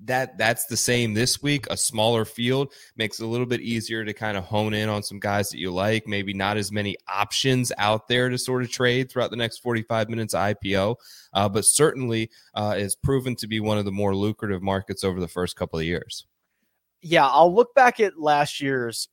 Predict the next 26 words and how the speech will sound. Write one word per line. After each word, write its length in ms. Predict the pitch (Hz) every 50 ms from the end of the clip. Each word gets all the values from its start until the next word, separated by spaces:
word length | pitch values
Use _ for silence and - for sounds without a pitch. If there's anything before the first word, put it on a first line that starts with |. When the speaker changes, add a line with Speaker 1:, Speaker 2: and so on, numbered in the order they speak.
| _ _
Speaker 2:
here 320 | - 127 - 151 147 139
in 80 | 135 127
just 260 | - 131 120 - -
a 40 | 107
second, 540 | - - 123 113 110 - - 110 110 - - 123 _
but, 340 | - 165 151 135 117 107 - _ _ -
um, 400 | 143 127 123 123 120 117 120 117 -
let's 240 | 131 151 160 - -
talk 160 | 214 220 202
about 220 | 180 208 185 -
the 80 | - 139
payouts, 560 | - - - 151 147 131 107 95 87 - - -
because 640 | 139 127 - 156 147 143 139 135 131 131 120 - - _ _ _ _ _ _ -
a 100 | 160 156
field 440 | - - - 202 226 233 233 214 165
that 120 | 180 156
originally 380 | 156 170 196 185 - 165 180 156
started 400 | - - 165 151 147 147 135 135
as 340 | 131 123 117 113 - - - _
thirty, 580 | - - - 202 214 214 185 185 190 180 - -
Will 180 | - 151 165 160
Zalatoris, 840 | - 156 151 147 143 139 135 - - 147 147 143 143 139 131 - -
who 140 | 135 127
W 480 | 123 113 143 143 135 131 131 131 127 120
Ds, 480 | - - 160 156 156 156 156 147 139 -
technically, 880 | - - - 190 190 190 208 196 180 - 165 170 165 156 151 143 135